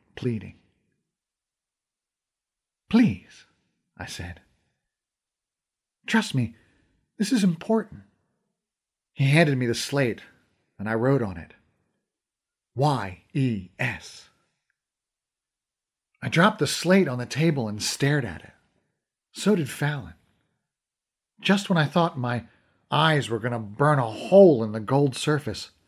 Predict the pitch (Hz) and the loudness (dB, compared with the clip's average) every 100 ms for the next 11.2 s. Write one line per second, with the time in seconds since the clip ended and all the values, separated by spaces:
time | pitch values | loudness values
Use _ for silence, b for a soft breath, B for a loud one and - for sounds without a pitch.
0 | _ _ - 156 165 113 107 - 107 98 | _ _ 0 4 4 2 -4 -4 -4 -4
1 | 90 120 139 123 131 123 127 85 - _ | -6 -4 -4 -4 -4 -6 -6 -10 -18 _
2 | _ _ _ _ _ _ _ _ _ _ | _ _ _ _ _ _ _ _ _ _
3 | - 147 185 170 180 151 147 143 127 165 | -4 0 2 4 4 4 2 2 2 2
4 | 214 - - _ 113 151 185 165 98 85 | 2 0 -14 _ -4 0 0 -2 -6 -14
5 | _ _ _ _ _ - 110 - 101 80 | _ _ _ _ _ -12 -12 -10 -10 -12
6 | - _ _ _ _ _ _ _ _ _ | -18 _ _ _ _ _ _ _ _ _
7 | _ _ _ _ _ _ _ _ - 165 | _ _ _ _ _ _ _ _ 0 2
8 | 165 143 143 127 - - 151 160 139 117 | 4 4 2 2 2 0 0 -2 -2 0
9 | 139 143 104 92 95 101 110 135 151 117 | 0 0 -6 -8 -6 -2 -2 -4 -8 -10
10 | 104 127 151 127 107 110 104 101 - 139 | -6 -2 -2 -2 -4 -6 -6 -8 -2 -2
11 | 92 - | -2 -12